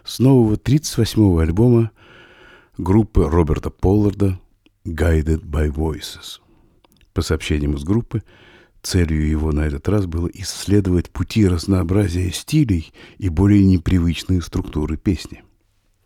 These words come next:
По своей продуктивности группа «Guided by Voices»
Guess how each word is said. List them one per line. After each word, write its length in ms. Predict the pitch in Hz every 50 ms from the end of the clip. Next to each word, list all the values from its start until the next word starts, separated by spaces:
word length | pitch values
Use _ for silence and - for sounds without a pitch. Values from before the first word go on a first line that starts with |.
| _ _ _ _ _
По 80 | - -
своей 280 | - - 95 90 90
продуктивности 760 | 80 - 80 82 90 82 - - 151 127 95 73 - - - - - - - - - - - - - _
группа 400 | - - 85 90 101 95 - -
«Guided 580 | 92 82 78 78 90 90 87 78 76 85 73 71
by 160 | 73 76 78
Voices» 720 | 76 71 80 98 107 101 80 - - 80 71 - - -